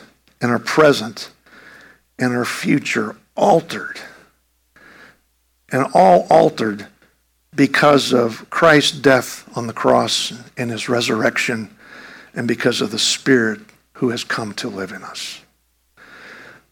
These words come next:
So, friend, if you're not sure whether you know Christ as your Savior and Lord,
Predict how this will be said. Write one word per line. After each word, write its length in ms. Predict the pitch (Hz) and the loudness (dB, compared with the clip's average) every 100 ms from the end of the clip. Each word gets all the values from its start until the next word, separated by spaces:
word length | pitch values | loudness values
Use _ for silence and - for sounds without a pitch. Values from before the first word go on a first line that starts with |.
| _ | _
So, 480 | - - 170 120 107 - | 0 4 6 6 2 -12
friend, 420 | - 170 151 135 - - _ _ _ _ - | -2 2 4 2 -4 -18 _ _ _ _ 2
if 280 | 143 139 - - - 170 | 2 2 -2 -18 -14 2
you're 140 | 214 | 4
not 160 | - - | 6 4
sure 400 | - 233 226 143 | 2 6 6 8
whether 460 | 151 175 156 - - _ _ - - - - - - _ _ _ _ | 6 6 4 0 -14 _ _ -20 -20 -20 -20 -20 -20 _ _ _ _
you 220 | - 165 202 | 2 6 8
know 160 | 202 | 6
Christ 540 | 196 185 196 160 - 156 | 4 4 6 4 4 2
as 280 | 131 - 208 | 2 -2 -6
your 280 | 247 165 | 0 2
Savior 580 | 143 196 196 196 156 156 | 4 6 6 6 4 2
and 220 | - 147 | 2 4
Lord, 460 | 160 175 147 107 - | 6 8 8 4 -2